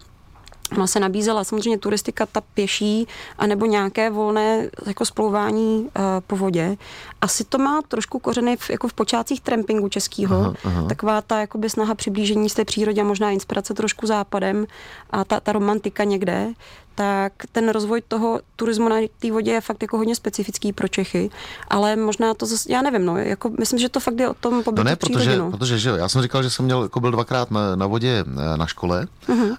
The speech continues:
Speaker 2: a pak s-, existují lidi, kteří z, z různých důvodů prostě na škole tu vodu neabsolvovali, buď
Speaker 1: Hmm,
Speaker 2: byť
Speaker 1: hmm.
Speaker 2: se jim nechtělo, nebo nemohli, nebo prostě byli nemocní, ale vlastně přišli o ten fenomenální zážitek, jo.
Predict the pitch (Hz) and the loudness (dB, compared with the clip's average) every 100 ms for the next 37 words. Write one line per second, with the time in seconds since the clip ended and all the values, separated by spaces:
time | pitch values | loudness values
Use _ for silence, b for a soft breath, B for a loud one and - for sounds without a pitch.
0 | - 90 - 87 85 85 - - - - | 0 2 4 4 2 0 -2 -4 -2 -2
1 | 110 110 156 156 131 127 139 - 135 135 | -2 0 0 2 2 0 0 -2 0 0
2 | - 104 107 110 147 156 123 113 123 120 | 0 2 2 4 4 4 2 2 2 0
3 | - - - 113 - 117 117 110 - 107 | -2 -4 -4 -4 -2 0 0 0 -2 -2
4 | 101 95 101 90 95 - 95 98 92 92 | 0 0 2 2 0 0 0 2 2 0
5 | 240 - - 214 - - - 165 107 - | 0 0 0 -2 -4 -6 -4 0 0 0
6 | - 143 127 120 B B - - 98 135 | -2 0 0 -2 B B -8 -2 0 2
7 | 135 120 117 113 101 98 95 98 - 92 | 2 2 0 0 -2 -2 -4 -4 -6 -2
8 | 95 113 127 - 156 - 123 120 117 - | 0 0 0 0 0 2 0 2 -2 -2
9 | 135 131 110 - 123 135 131 113 117 117 | -4 -4 -6 -4 -2 -4 -4 -4 -2 -2
10 | 127 123 76 73 - - - - | -2 0 -2 -2 -8 -6 -6 -6